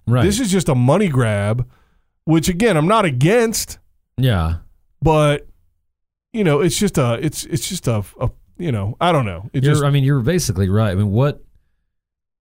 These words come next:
Speaker 1: Yeah, I mean, I think it's just an opp-, I mean, it is an opportunity for people that don't normally see those players in your area. Like, if, again, if you said your mission, which, again, it's always gonna be money-based, but if you said your mission was to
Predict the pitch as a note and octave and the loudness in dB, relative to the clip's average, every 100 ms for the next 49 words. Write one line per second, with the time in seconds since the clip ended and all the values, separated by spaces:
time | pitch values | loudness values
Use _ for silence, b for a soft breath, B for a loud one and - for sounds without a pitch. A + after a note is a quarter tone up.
0 | _ _ _ A#2+ G#2+ G#2+ C#3+ B2 C3+ A2+ | _ _ _ 0 2 2 2 2 2 0
1 | A2 A2+ - B2+ C#3+ F#3+ C#3 C3 G#2+ - | 0 0 0 0 2 2 2 2 2 2
2 | B2+ G2+ - A2+ G#2 F#2 A#2 G#2+ A2 G#2 | 2 0 0 0 0 0 0 0 0 2
3 | F#2+ - A#2+ A#2 A#2 G#2 G#2+ - A2 A2 | 0 0 0 2 2 2 0 0 0 2
4 | G#2+ G2+ G2 G2 G#2 G#2+ A2 G#2 A2 C3 | 2 0 0 -2 0 0 0 2 0 2
5 | C3+ A2+ F#2 B2 - D#3 C3+ A2+ G#2+ G#2 | 2 2 2 0 0 0 0 0 0 0
6 | B2 A#2 A2+ F#2+ F#2+ F2+ - F2 F2 E2 | 0 2 0 0 0 -2 -4 -4 -2 -2
7 | F2 A2+ F#2 D#2+ D#2+ E2+ E2+ D2+ D#2 - | 0 2 2 0 -2 0 0 0 -2 -2
8 | F2+ - G2+ - D#3+ D#3+ G2 G2 F#2+ - | -4 -2 -4 0 0 2 0 0 0 0
9 | G2 G2 - G#2 F2+ | 0 0 2 2 2